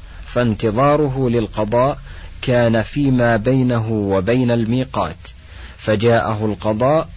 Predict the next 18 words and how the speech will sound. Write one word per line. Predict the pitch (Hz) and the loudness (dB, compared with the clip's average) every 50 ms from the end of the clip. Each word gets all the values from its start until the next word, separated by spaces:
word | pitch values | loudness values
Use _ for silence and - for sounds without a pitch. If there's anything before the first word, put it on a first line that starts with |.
| - - | -12 -6
وهو | 107 107 104 101 101 107 113 113 110 101 | -4 -2 -2 -2 -2 -2 0 2 2 2
بذلك | 92 107 107 101 113 120 127 127 127 120 117 113 - - | 2 0 0 0 2 2 4 2 2 2 0 -2 -2 -4
الوادي، | 143 165 151 120 107 98 90 87 85 90 82 73 76 - - - - - - - | -4 -2 0 2 2 2 2 0 -2 -4 -4 -6 -8 -12 -16 -18 -18 -18 -14 -8
أتاه | - 104 110 - 131 135 139 131 117 120 127 - 147 151 160 156 | -6 -6 -4 0 0 2 2 2 2 0 0 0 2 2 2 2
آت | 143 - 156 | 2 0 0
من | 151 151 147 143 135 139 131 | 0 0 0 0 2 0 0
ربه | 117 113 120 135 139 127 120 123 127 113 113 117 113 110 - - | 0 0 0 0 0 -2 -2 -2 -2 0 0 2 0 0 0 0
تعالى | 113 104 98 107 123 127 127 127 123 120 113 110 | 0 0 2 2 4 4 4 4 4 4 2 2
فقال: | 104 - 117 107 - - 123 123 120 117 120 120 120 - - - - - - - - - | 0 -2 -4 -6 -2 0 0 2 2 2 2 0 -4 -6 -12 -18 -20 -20 -20 -20 -18 -18
"صل | - - - 127 127 127 123 117 110 107 | -16 -6 0 2 2 2 4 2 2 0
في | 98 - 110 107 101 95 | 0 -2 -2 -2 -2 -2
هذا | 98 117 120 127 127 120 113 117 | 0 0 2 4 4 4 4 2
الوادي | 110 104 101 101 107 117 131 143 139 131 131 127 | 2 2 0 2 2 2 2 2 2 2 2 0
المبارك | 113 107 107 104 101 95 98 107 110 113 113 113 113 107 - - - - - - | 0 2 2 0 0 0 0 0 0 2 2 0 0 -2 -4 -10 -16 -16 -12 -4
وقل: | 107 113 120 - - 147 147 151 170 170 165 - - - - - - - | -2 -2 -2 -2 -2 -2 -2 -2 -2 -4 -6 -12 -16 -18 -18 -20 -14 -10
'عمرة | - 101 107 120 120 110 107 107 117 135 135 - 131 120 110 104 95 | -4 0 2 2 2 2 2 2 2 0 0 -2 -4 -4 -4 -4 -4
في | - - 143 147 139 | -4 -4 -4 -4 -2
حجة'". | 135 - 107 98 87 87 82 87 71 - | -2 -4 -4 -4 -4 -4 -6 -8 -10 -10